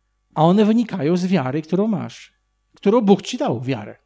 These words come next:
Dał ci zdolność wierzenia. Tylko kwestia pojawia się, czy chcemy tego. Czy chcemy. List do Filipian,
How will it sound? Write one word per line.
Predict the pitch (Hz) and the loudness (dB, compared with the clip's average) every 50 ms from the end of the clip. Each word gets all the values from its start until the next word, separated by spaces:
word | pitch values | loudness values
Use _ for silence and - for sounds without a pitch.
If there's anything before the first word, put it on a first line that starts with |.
| _ _ 156 | _ _ _
Dał | 139 165 175 | -4 -4 -4
ci | 170 - 175 | -2 -4 -6
zdolność | 151 147 196 202 190 190 170 160 | -4 -2 -2 -2 -2 -4 -6 -6
wierzenia. | 180 185 165 143 117 - - - _ _ _ _ _ _ _ _ _ - _ _ _ _ _ _ _ _ _ _ _ _ _ _ _ _ _ _ _ | -6 -8 -6 -8 -10 -12 -14 -20 _ _ _ _ _ _ _ _ _ -20 _ _ _ _ _ _ _ _ _ _ _ _ _ _ _ _ _ _ _
Tylko | - 180 175 - | -6 -6 -6 -2
kwestia | - 226 214 - 220 202 | -2 -2 -2 -2 -4 -8
pojawia | - 208 208 185 185 | -6 -4 -4 -4 -4
się, | - - 208 185 | -6 -6 -10 -10
czy | - - - - 240 233 214 202 175 - | -10 -12 -4 -4 -2 -2 -2 -6 -10 -14
chcemy | - - - - 147 120 113 110 110 _ _ _ _ _ _ _ _ _ _ _ _ _ | -18 -18 -8 -6 -6 -4 -6 -8 -12 _ _ _ _ _ _ _ _ _ _ _ _ _
tego. | - 123 120 120 113 - _ _ _ _ _ _ _ _ _ | -18 -18 -18 -18 -20 -20 _ _ _ _ _ _ _ _ _
Czy | - 208 | -10 -10
chcemy. | 190 - - 214 135 113 113 - - _ _ _ _ _ _ _ _ _ _ _ _ _ _ _ _ _ _ _ _ - _ _ _ _ - | -8 -4 -4 -4 -4 -4 -8 -12 -16 _ _ _ _ _ _ _ _ _ _ _ _ _ _ _ _ _ _ _ _ -20 _ _ _ _ -2
List | 147 165 240 240 214 | 2 2 2 2 2
do | 240 226 | 0 0
Filipian, | - - 226 220 214 196 220 147 135 131 139 151 143 | 0 0 -2 -2 -2 -2 -2 -4 -4 -4 -4 -6 -10